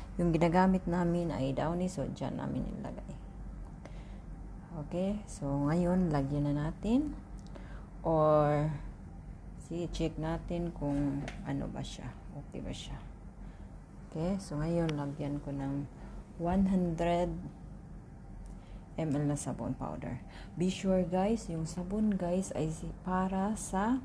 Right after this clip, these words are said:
ano talaga, sa front load na washing machine. Kasi, guys, kapag lagyan na to ng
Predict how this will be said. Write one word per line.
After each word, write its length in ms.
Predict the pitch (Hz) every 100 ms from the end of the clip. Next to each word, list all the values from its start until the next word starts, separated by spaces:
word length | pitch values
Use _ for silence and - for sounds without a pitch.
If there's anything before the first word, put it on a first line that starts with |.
| - - - -
ano 240 | 170 175
talaga, 480 | 165 160 151 139 135 - -
sa 240 | - 170 160 -
front 320 | 180 180 170 170
load 300 | 165 151 131 - - - - -
na 100 | 156
washing 320 | 147 151 156
machine. 460 | 156 156 147 151 143
Kasi, 320 | 170 - 185
guys, 400 | 165 165 156 151
kapag 380 | - 151 156 147
lagyan 480 | 156 170 175 214 220
na 60 | 220
to 160 | 214
ng 180 | 208 208